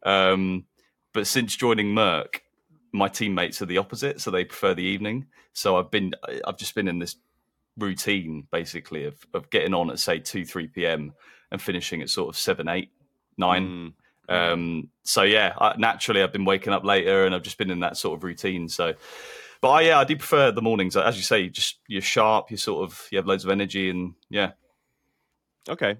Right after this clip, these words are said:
Speaker 2: interesting. Now, there is something that I can't let slip, right? And I realise that this is a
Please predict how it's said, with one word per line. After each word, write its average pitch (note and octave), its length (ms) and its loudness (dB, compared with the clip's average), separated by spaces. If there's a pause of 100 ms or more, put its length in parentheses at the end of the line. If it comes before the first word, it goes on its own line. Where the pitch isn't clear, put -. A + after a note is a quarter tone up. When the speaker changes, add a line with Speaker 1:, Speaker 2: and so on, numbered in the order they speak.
Speaker 2:
interesting. A#2 460 -6
Now, A2+ 280 -2
there B2 140 -4
is B2+ 100 -8
something B2 280 -8
that E2 80 -6
I F#2+ 80 -2
can't G2+ 360 -4
let F2+ 220 -6
slip, - 340 -8
right? E2 300 -6
And E2+ 320 -6
I F2 80 -4
realise F2+ 440 -4
that D#2 100 -14
this - 160 -12
is E2 260 -12
a E2 340 -6